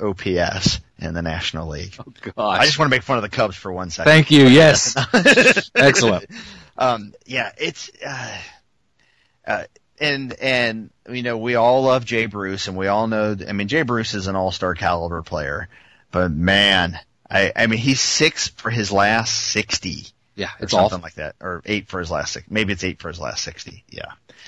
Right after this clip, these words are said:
Speaker 1: uh, eight for his last sixty, and that goes back before he was on the,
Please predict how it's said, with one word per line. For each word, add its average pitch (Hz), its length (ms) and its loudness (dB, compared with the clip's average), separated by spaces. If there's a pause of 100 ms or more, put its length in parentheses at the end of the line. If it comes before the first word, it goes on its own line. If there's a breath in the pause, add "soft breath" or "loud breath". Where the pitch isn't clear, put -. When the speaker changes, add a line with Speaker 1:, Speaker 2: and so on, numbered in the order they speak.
(160 soft breath)
Speaker 1:
uh, 92 300 0
eight 139 240 0
for 131 140 -10
his 117 200 -4
last 98 320 0
sixty, - 520 -8 (240)
and 107 100 -4
that 127 140 0
goes 131 180 -4
back 107 240 0
before 127 460 -6
he 127 120 -4
was 101 160 -8
on 95 180 -4
the, 87 340 -10